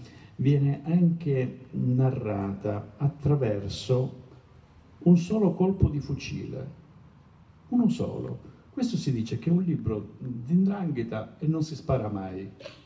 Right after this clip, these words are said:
e non si uccide mai nessuno, e non ci sono funerali, e non ci sono carabinieri, e non ci sono retate. C'è invece l'analisi dell'io interiore della protagonista.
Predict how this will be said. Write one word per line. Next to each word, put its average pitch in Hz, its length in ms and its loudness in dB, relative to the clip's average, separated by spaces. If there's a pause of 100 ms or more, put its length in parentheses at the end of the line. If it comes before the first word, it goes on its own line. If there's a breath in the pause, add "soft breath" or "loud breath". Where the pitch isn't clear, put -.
(140 loud breath)
e - 40 4
non 185 140 8
si 170 200 0
uccide 156 480 0
mai 135 200 0
nessuno, 101 720 -6 (160 loud breath)
e 190 120 2
non 196 180 6
ci - 120 -6
sono 165 300 4
funerali, 117 680 -2
e - 20 4
non 175 180 2
ci 175 120 -8
sono 160 280 -6
carabinieri, 117 1040 -4
e 180 100 -6
non 196 240 4
ci 185 120 -4
sono 175 340 4
retate. 107 920 -4
C'è 170 440 0
invece 160 1000 2 (1500)
l'analisi 151 720 2
dell'io 135 440 4
interiore 139 800 0
della 127 180 -2
protagonista. 110 1000 -4